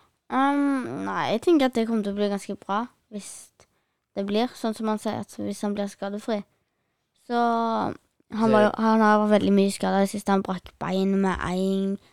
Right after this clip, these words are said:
Speaker 1: han brakk bein en gang, så spilte han litt, så brakk han det igjen, og så, ja, han var skikkelig uheldig med de skadene sine, så jeg synes det blir fint hvis han får spilt litt nå,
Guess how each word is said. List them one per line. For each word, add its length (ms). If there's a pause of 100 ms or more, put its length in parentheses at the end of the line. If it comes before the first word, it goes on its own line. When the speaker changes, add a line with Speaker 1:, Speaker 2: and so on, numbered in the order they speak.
(160)
Speaker 1:
han 80
brakk 220
bein 340
en 180
gang, 260
så 320
spilte 280
han 120
litt, 220
så 140
brakk 180
han 140
det 100
igjen, 460
og 60
så, 180 (680)
ja, 100
han 160
var 120
skikkelig 380
uheldig 400
med 160
de 240
skadene 500
sine, 300
så 260 (560)
jeg 120
synes 380
det 120
blir 240
fint 280
hvis 140
han 300
får 280
spilt 840
litt 220
nå, 300